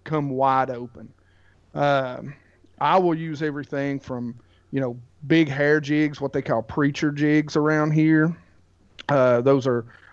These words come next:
are ounce jigs with no trailer. Uh,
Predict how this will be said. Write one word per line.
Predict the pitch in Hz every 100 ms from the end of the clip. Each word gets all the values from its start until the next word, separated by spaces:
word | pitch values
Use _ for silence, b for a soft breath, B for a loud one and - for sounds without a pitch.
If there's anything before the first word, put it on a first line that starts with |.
| b
are | 120 -
ounce | 139 151 160 -
jigs | 156 151 147 147 -
with | -
no | 127 143 151
trailer. | - 147 147 151 151 151 147 143 b b b b
Uh, | - 143 143 135 127 113